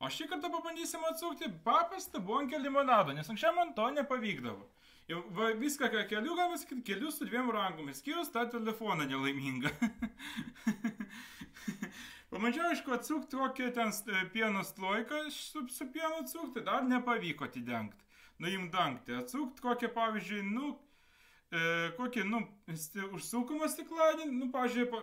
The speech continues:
pomidorų padažą, šiaip ne taip pavyko. O šį kartą pabandysim atsukt paprastą bonkę limonadą. Tai yra va tokia va bonkę limonadą. Pakelt man dar vis dar reikia dviejų rankų pagalbos. Tai ką,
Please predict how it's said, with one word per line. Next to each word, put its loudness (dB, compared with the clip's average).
pomidorų -2
padažą, 6
šiaip 2
ne 0
taip 0
pavyko. 2
O -10
šį -2
kartą -6
pabandysim -4
atsukt -6
paprastą 4
bonkę 2
limonadą. 4
Tai 2
yra 0
va 2
tokia -2
va 0
bonkę 0
limonadą. 0
Pakelt 2
man 0
dar 0
vis 0
dar 2
reikia -2
dviejų 2
rankų -2
pagalbos. 0
Tai -2
ką, 6